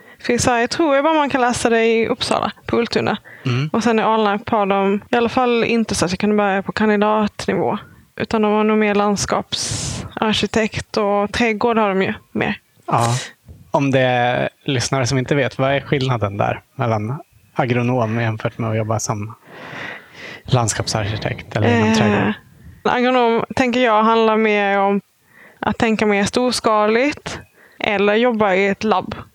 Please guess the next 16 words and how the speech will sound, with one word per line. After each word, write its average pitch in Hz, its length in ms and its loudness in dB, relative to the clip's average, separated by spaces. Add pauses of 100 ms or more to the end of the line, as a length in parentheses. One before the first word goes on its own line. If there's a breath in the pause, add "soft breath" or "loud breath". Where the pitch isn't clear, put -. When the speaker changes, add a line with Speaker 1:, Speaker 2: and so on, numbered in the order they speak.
(120)
Speaker 1:
Inte 233 340 0
så 220 80 0
mycket 220 320 0
ute 196 580 0 (180)
i 202 260 0
själva 208 420 2
odlingen. 208 480 2 (480 loud breath)
Speaker 2:
Nej. 123 380 0
Speaker 1:
Och 220 100 0
det 220 60 2
är 208 40 2
också 208 260 -2
det 220 80 2
jag 208 180 2
har 208 60 2
känt 196 640 -2